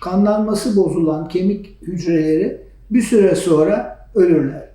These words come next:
Bu şekilde damarları tıkanan uyluk kemiğinin baş kısmındaki hücreler öldükleri zaman bir süre sonra buradaki kemik de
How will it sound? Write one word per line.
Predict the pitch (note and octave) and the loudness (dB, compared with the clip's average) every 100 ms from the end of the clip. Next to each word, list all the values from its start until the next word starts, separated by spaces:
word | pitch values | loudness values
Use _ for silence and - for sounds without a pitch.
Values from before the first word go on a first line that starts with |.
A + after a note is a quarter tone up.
| - | -4
Bu | A#3 | 0
şekilde | A3 C4 C4 B3+ A3 F#3 | 2 2 2 2 4 2
damarları | F#3+ G3+ G#3 A3 A#3 B3+ | 4 4 4 2 2 0
tıkanan | - - G3+ A3 G3+ - - - - | -4 -2 0 0 -2 -6 -14 -20 -8
uyluk | - G3+ A#3 B3 | 0 2 2 0
kemiğinin | G#3 G3 F#3+ G3 G3 | 2 2 4 2 2
baş | G#3 G#3 | 0 -2
kısmındaki | - E3+ - E3+ G3 C4+ - - - - - F#3+ F#3+ G3+ | -4 -6 -6 -6 -6 -8 -14 -20 -20 -20 -2 -2 0 0
hücreler | D#3 F#3+ D#3+ F3+ E3 G3+ A#3 - - - | 0 0 0 2 2 0 -6 -12 -20 -8
öldükleri | G3+ F3+ F#3+ F#3 F#3+ G3+ G3+ | -2 0 0 -2 2 2 2
zaman | F3+ D3 D#3+ B3 - - - | -2 -4 -4 -8 -12 -20 -8
bir | B3 | -6
süre | A#3 B3+ G#3+ | -2 0 2
sonra | F#3 E3+ D#3+ E3+ A3 - - - - - - | 2 0 0 -2 -4 -10 -20 -20 -20 -20 -14
buradaki | A3+ A3+ G3+ G3+ F#3+ D#3+ | -4 -2 0 0 -2 -4
kemik | F#3 G#3 A3+ - | 0 0 -2 -4
de | E3+ F#3+ - | -4 -4 -8